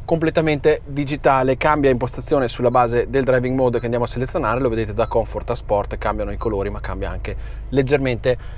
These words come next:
la grafica. Questa rossa è ovviamente per andare a sottolineare la presenza di tutte le impostazioni più sportive che si possono avere su questa vettura. Eh, la palpebra, la vedete, va a coprire la zona centrale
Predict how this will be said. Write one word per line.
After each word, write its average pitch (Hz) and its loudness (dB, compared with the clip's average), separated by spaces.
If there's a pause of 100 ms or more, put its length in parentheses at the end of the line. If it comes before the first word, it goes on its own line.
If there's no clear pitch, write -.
(160)
la 131 0
grafica. 113 -4
Questa 113 -4
rossa 107 -4
è 104 -8
ovviamente 101 -8
per 104 -10
andare 98 -8 (340)
a 135 -4
sottolineare 143 2
la 123 2
presenza 113 0
di 104 -6
tutte - -6
le 113 0
impostazioni 104 -8
più 127 -6
sportive 113 -4 (460)
che - -4
si 147 -4
possono 139 0
avere 131 0
su - -6
questa 127 -4
vettura. 113 -4 (320)
Eh, 135 4
la 139 2
palpebra, 143 2
la 127 2
vedete, 131 0 (220)
va 117 0
a 113 0
coprire 127 -2
la 117 -2
zona 123 -4
centrale 120 0